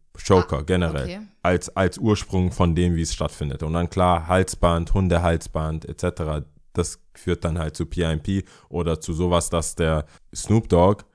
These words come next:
Speaker 1: was heute undenkbar wär, ähm, Frauen an der Leine.
Speaker 2: Ja, war ja bei P I M P.
Speaker 1: Ja, aber auch auf einer Awardshow, auf dem, auf dem M T V Video
Speaker 2: Ah, ist
Speaker 1: Music
Speaker 2: irgendwo mal
Speaker 1: Awardshows ist er ja
Speaker 2: reingelaufen.
Speaker 1: trotzdem so reingelaufen. Ich glaube, das wär zweitausendachtzehn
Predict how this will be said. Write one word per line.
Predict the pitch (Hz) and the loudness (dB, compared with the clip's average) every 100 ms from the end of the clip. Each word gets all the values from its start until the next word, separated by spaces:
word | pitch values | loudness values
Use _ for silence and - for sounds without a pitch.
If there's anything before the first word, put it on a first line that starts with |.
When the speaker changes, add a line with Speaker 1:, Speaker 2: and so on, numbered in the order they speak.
| _ _ _ | _ _ _
Speaker 1:
was | - 85 - | -2 0 2
heute | 92 - 87 | 2 2 2
undenkbar | 117 113 101 110 - 82 76 | 4 4 4 2 4 2 4
wär, | 82 90 - - _ _ _ _ | 4 4 2 -8 _ _ _ _
ähm, | 85 82 76 | 0 2 0
Frauen | - - 82 98 101 | -4 -2 4 4 2
an | 85 85 | 0 2
der | 78 | 2
Leine. | 80 87 92 80 80 90 - _ 135 | 2 2 2 2 2 -2 -8 _ -14
Speaker 2:
Ja, | 147 | -10
war | 170 | -8
ja | 226 | -8
bei | 156 | -10
P | 151 180 | -12 -12
I | |
M | 147 147 | -14 -14
P. | 160 139 - - _ _ | -16 -18 -20 -20 _ _
Speaker 1:
Ja, | 98 110 | 2 4
aber | 104 | 6
auch | 104 101 | 6 6
auf | 95 - | 2 4
einer | 98 | 4
Awardshow, | 87 92 113 - 82 | 6 6 4 2 0
auf | 76 82 | 0 0
dem, | 90 82 | 0 2
auf | 76 - | 0 -2
dem | 85 78 | -2 0
M | 85 | -2
T | - | -2
V | 85 | 0
Video | 87 85 87 | 0 0 0
Speaker 2:
Ah, | 87 | 0
ist | 90 | 2
Speaker 1:
Music | 95 104 | 2 0
Speaker 2:
irgendwo | 101 95 | 0 2
mal | 95 | 2
Speaker 1:
Awardshows | 92 98 92 | 2 0 0
ist | |
er | 92 | -2
ja | - 87 | 0 2
Speaker 2:
reingelaufen. | 85 | 2
Speaker 1:
trotzdem | - 95 95 | 0 0 0
so | 85 | 0
reingelaufen. | 80 98 90 78 80 95 90 - - - | 0 0 0 0 -2 -2 -6 -8 -20 -10
Ich | - | -2
glaube, | 101 98 92 | 4 6 6
das | 90 - | 4 2
wär | 92 90 87 - | 0 2 2 -2
zweitausendachtzehn | 92 87 85 82 80 - 90 82 80 | -2 0 0 -2 -4 -4 -2 0 -2